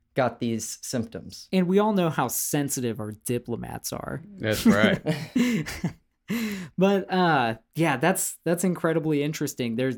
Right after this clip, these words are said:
Speaker 2: it sounds so similar to what we're talking about here, but completely, like, uh, it's related and unrelated at the same time. So
Speaker 3: But you know what? It could all be related. Like, all the people that say they experienced this U F O, what if it could be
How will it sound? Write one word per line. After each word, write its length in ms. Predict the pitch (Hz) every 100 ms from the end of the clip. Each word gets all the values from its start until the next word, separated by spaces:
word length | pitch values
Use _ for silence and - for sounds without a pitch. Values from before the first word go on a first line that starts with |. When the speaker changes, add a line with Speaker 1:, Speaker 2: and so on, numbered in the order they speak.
| -
Speaker 2:
it 200 | 147 131
sounds 460 | - - 156 143 -
so 320 | - 160 160
similar 460 | 151 160 156 147 135
to 60 |
what 180 | 127 127
we're 120 | 120
talking 400 | 120 127 120 127
about 240 | 117 113 -
here, 360 | - 190 131 - _ -
but 160 | 185
completely, 760 | 185 151 - - 165 170 143 131
like, 200 | 123 113 _ _ _ _ _ -
uh, 220 | - - - 131 - _ _ _
it's 100 | -
related 460 | 151 135 131 165 165
and 140 | 151
unrelated 680 | 135 139 147 139 120 135 131
at 180 | 110 107
the 60 | -
same 280 | 123 110 110
time. 380 | 147 120 104 - _ _
So 480 | - 170 151 131 127 -
Speaker 3:
But 120 | - 113
you 80 |
know 120 | 135 165
what? 100 | 135
It 60 | 127
could 200 | 127 123
all 280 | 110 113 113
be 120 | 104
related. 520 | 98 92 90 87 -
Like, 200 | 87 85
all 220 | 98 107
the 80 | 113
people 300 | 113 104 110
that 220 | 101 92 - -
say 200 | - 113
they 140 | 110 104
experienced 420 | 92 - 101 101
this 160 | 87 -
U 120 | 104
F 120 | 95
O, 160 | 95 101
what 160 | 95
if 140 | 98 -
it 140 | 101
could 260 | - 110 107
be 340 | 101 98 95